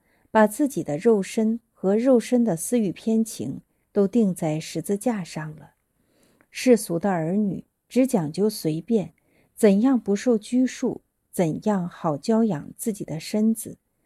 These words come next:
半点儿苦不肯受。有一位学士比克己的人如同熟葡萄，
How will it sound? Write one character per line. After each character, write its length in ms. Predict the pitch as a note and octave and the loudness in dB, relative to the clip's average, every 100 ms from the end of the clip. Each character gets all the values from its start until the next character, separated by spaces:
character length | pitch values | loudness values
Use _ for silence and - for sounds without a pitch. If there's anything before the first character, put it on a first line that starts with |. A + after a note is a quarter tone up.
| _ _ _ | _ _ _
半 220 | C#4+ B3+ | 4 4
点 140 | G3 F3 | 4 0
儿 100 | A#3 | -2
苦 380 | - - A#2+ - | -6 -12 -12 -8
不 100 | - | -6
肯 280 | G#3 - C3 | -6 -8 -12
受。 360 | - - F3+ - _ _ _ _ _ _ _ - | -10 -6 -6 -8 _ _ _ _ _ _ _ 6
有 160 | G#3+ | 6
一 160 | G3+ A3+ | 8 4
位 160 | D4 C4 | 4 2
学 340 | - D3+ D3 | 0 -6 -4
士 340 | - - G3 - _ _ | -4 -4 -4 -6 _ _
比 160 | A3 G#3 | -2 -2
克 300 | - D4 B3+ | 0 0 0
己 160 | - | -2
的 160 | - D#3 | -4 -4
人 380 | D#3+ C#3+ F#3+ - | -4 -8 -10 -16
如 200 | - F#3+ | -2 0
同 300 | A3 G3 F#3+ | 0 0 -2
熟 280 | A3 - E3 | -4 -4 -4
葡 280 | G#3+ - - | -4 -10 -12
萄， 220 | D#3+ F3 | -8 -10